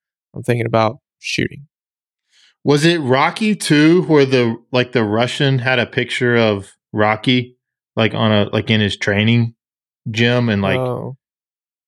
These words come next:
Speaker 2: is that, am I, am, is it, was it, is it, is
Speaker 1: I
Speaker 2: that
Speaker 1: don't
Speaker 2: right?
Speaker 1: know. I can't
Speaker 2: Sasquatch, do you
Speaker 1: remember.
Speaker 2: know what I'm talking about?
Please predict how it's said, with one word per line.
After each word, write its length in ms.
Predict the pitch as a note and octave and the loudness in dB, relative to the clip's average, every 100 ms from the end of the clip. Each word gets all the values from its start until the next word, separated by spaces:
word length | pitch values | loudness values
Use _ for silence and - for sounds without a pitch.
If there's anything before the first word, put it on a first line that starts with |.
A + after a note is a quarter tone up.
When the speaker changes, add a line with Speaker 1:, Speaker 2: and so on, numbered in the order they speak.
| _ _ - | _ _ -8
Speaker 2:
is 140 | G#2+ | -2
that, 240 | C3 D3 | -2 -2
am 120 | D#3 C#3 | 0 0
I, 260 | C3+ C3+ - | 0 -2 -6
am, 140 | C3 | -4
is 220 | - C3 | -2 0
it, 140 | C#3 C#3+ | 0 0
was 180 | B2+ | 0
it, 200 | B2+ B2 - | 0 -2 -2
is 160 | B2 | -2
it, 180 | B2+ A#2+ | -2 -4
is 180 | - A#2+ | -8 -2
Speaker 1:
I 40 | C3+ | 0
Speaker 2:
that 60 | |
Speaker 1:
don't 100 | D3+ | 0
Speaker 2:
right? 200 | D3 F3 | 0 0
Speaker 1:
know. 300 | E3+ C3 B2 - _ _ _ _ _ _ _ _ _ _ _ _ _ _ _ _ _ _ _ _ - | -2 -4 -8 -16 _ _ _ _ _ _ _ _ _ _ _ _ _ _ _ _ _ _ _ _ -4
I 120 | C#3+ | 0
can't 180 | C#3+ B2 | 2 0
Speaker 2:
Sasquatch, 80 | G#2+ | 2
do 240 | D3+ A2 | 0 2
you 60 | C#3+ | 2
Speaker 1:
remember. 20 | |
Speaker 2:
know 60 | C#3+ | 2
what 80 | |
I'm 120 | C3+ B2 | 2 0
talking 320 | B2+ C3 D3 | -2 -2 -2
about? 360 | D3 D3+ D3 | 0 0 0